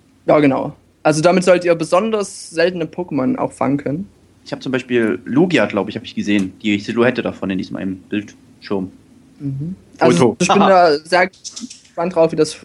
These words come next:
Speaker 1: dann so vonstatten geht. Und ob man nur dann Schatten sieht, finde ich dann ein bisschen lahm. Aber mal sehen.
Speaker 2: Ja, ich denk mal, du wirst wahrscheinlich erst den Schatten sehen, dann greifst du's an und dann, wenn du's gefangen hast, sozusagen siehst du, was es ist.
Speaker 1: Schmeißt an mein drei D S einfach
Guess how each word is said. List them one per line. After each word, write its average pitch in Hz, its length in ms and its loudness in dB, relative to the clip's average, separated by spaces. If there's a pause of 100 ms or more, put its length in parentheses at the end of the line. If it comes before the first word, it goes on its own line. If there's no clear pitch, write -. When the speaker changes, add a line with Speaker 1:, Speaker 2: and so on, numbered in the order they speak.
Speaker 1:
dann 139 240 2
so 139 120 0
vonstatten 147 400 0
geht. 156 340 2
Und 156 200 2
ob 147 140 4
man 165 180 4
nur 180 140 6
dann 208 180 4
Schatten 185 320 -4
sieht, 208 240 -10 (600)
finde 156 160 0
ich - 100 -8
dann 139 200 4
ein - 200 -4
bisschen 127 320 -4
lahm. 143 400 -2
Aber 151 120 2
mal 147 120 6
sehen. 92 320 -2 (480)
Speaker 2:
Ja, 95 140 -8
ich 107 80 -8
denk 117 140 -2
mal, 127 60 0
du 117 100 0
wirst 131 140 0
wahrscheinlich 123 300 0
erst 123 160 -2
den 120 80 0
Schatten 120 260 -2
sehen, 127 240 0
dann 113 180 -4
greifst 117 400 -2
du's - 120 -10
an 113 140 0
und 113 80 0
dann, 101 340 -2
wenn 110 160 2
du's 113 160 2
gefangen 113 320 0
hast, 113 120 0
sozusagen 110 320 -4
siehst 113 220 -4
du, 110 60 -14
was 104 100 -8
es 95 140 -10
ist. 110 200 -4 (240)
Speaker 1:
Schmeißt 208 580 0
an 208 100 -2
mein 185 160 -2
drei 185 200 -2
D 202 120 0
S 226 260 -4
einfach 185 360 -6